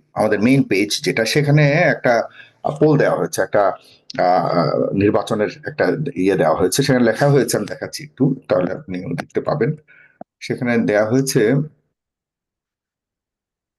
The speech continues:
এই যে বিএনপির মহাসচিব ফখরুল ইসলাম আলমগীর বলেছেন,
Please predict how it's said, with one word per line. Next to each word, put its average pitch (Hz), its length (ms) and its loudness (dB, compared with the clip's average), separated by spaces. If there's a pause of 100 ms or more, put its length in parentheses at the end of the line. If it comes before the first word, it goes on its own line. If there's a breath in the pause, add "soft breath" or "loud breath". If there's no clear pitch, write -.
(320)
এই 87 160 0
যে 85 380 0 (1400)
বিএনপির 156 360 2
মহাসচিব 165 800 2 (440)
ফখরুল 147 380 2
ইসলাম 147 400 0
আলমগীর 135 840 2 (720)
বলেছেন, 135 480 0